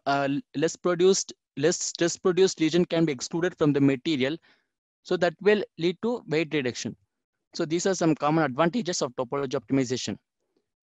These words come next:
So next is how it, the topology optimization problem works out.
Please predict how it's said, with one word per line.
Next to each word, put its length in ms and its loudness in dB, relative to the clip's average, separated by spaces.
So 360 0
next 260 2
is 160 4
how 400 2
it, 80 -2
the 140 0
topology 640 -2
optimization 760 2
problem 520 2
works 240 2
out. 160 -2